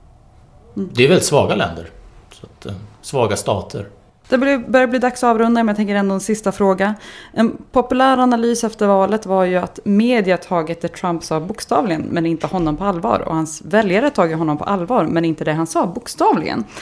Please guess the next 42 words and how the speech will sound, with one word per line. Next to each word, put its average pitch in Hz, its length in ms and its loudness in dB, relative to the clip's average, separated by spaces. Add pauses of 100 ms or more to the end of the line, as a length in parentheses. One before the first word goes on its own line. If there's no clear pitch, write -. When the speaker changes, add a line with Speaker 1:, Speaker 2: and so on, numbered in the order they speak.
(420)
Speaker 1:
Eh, 185 220 2
och 190 180 0
det 240 100 6
vi 240 80 2
kan 247 140 0
se 226 140 0
nu, 226 220 2
som 233 140 -2
vi 214 120 0
har 208 220 -2 (420)
pratat 214 220 -4
om 208 80 2
lite 202 140 -2
tidigare, 196 260 2
det 202 100 4
är 220 40 4
ju 196 80 2
att 202 140 -2
han 185 420 -2
faktiskt, - 840 -8 (260)
han 214 260 2
är 220 120 2
vald 240 300 2
och 233 100 2
han 226 380 2 (320)
faktiskt 220 340 -4
gör 247 240 4
det 180 80 0
han 196 200 0
sa 233 380 2
under, 151 640 0 (480)
eh, 156 440 -4
sin 156 300 -2
kampanjande 156 680 -4
att - 220 -8
han - 180 -4
skulle 165 320 -2
göra, 202 340 0
att 196 140 -4
vi 175 80 -10
faktiskt 175 280 -6
måste 233 500 0